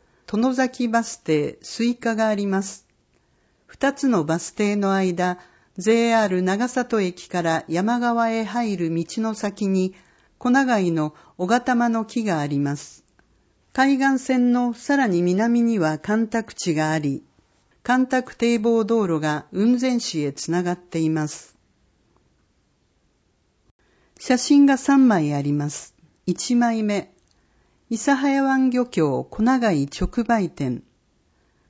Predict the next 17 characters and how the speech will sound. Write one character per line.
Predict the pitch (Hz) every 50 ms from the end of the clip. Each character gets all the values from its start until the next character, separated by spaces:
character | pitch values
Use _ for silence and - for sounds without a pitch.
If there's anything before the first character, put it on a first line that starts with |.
| _ _ _ _ _ -
有 | 220
明 | 220 247 269 262 254 262 254
海 | 247 - 214 196 196
で | 180 180
採 | 180 - 226 208
れ | 196 185
た | - 165 165 170 -
新 | - - - 226 240 247
鮮 | 240 - 254 247 233 233
な | 233 233 226
魚 | 208 220 214
介 | 214 - 262 262 254 226
類 | 190 180 165 151
を | 147 147 147
中 | 147 - - 185 185
心 | 185 - - 185 180 180 180 180
に、 | 180 175 175